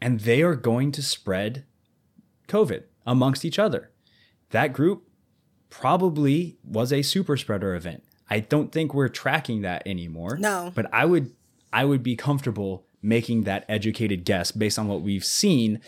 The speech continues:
Speaker 1: about other events earlier in the pandemic with a less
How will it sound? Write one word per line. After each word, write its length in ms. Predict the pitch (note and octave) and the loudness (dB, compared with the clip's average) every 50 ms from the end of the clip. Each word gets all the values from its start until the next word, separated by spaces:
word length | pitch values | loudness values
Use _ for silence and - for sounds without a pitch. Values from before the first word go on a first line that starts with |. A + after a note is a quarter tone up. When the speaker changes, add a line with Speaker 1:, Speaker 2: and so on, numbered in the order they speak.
| - - - | -18 -12 -6
Speaker 1:
about 320 | A2 G#2 A2+ G#2+ - - | 0 2 2 2 2 0
other 360 | - B2+ C#3 D3 C#3+ C3+ A2+ G#2 | 0 2 2 4 4 4 2 2
events 320 | F#2+ G2 G2 G2 F#2+ - - | 0 -2 -2 -4 -4 -6 -4
earlier 300 | A#2+ C3+ C#3 B2+ B2 A2 | -2 0 2 2 2 0
in 80 | G#2 | 0
the 80 | G2+ G2 | -2 -4
pandemic 640 | - - F#2+ F#2+ F2+ F2 D#2+ E2+ F2 E2+ F2 - | -6 -8 -10 -8 -8 -6 -6 -6 -6 -6 -8 -8
with 160 | - A2 G#2 A2+ | -6 -4 -2 0
a 100 | G#2+ G2+ | 0 0
less 640 | F#2+ F#2 F#2 F#2+ G2 G#2 A#2 C3 C3 - - - | -2 -4 -6 -4 -2 0 0 0 0 0 -4 -4